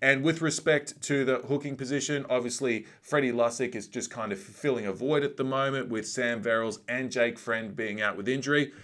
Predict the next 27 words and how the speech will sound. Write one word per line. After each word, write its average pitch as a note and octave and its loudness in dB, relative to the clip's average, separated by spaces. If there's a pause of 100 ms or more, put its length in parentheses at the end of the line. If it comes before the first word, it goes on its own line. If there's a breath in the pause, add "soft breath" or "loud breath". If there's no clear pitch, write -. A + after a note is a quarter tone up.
(380 loud breath)
But D#3+ 6
on D3+ 2
the D3+ 2
bright D#3 4
side C#3 4
for D3 4
the A2+ 0
Roosters, C3 2
they C#3 0
get D#3 0
Sam C#3+ -2
Verrills C#3 2
back A#2+ 2
pretty A2 -2
soon, G#2+ 0 (1120 soft breath)
which B2+ 0
means C3 0
he's B2+ -2
gonna A#2 -4
have A2+ 0
that A#2 2
added A2+ 2
support A2+ -4
in G#2+ -8
the G2+ -6
hooking A#2+ -6
role. A#2 6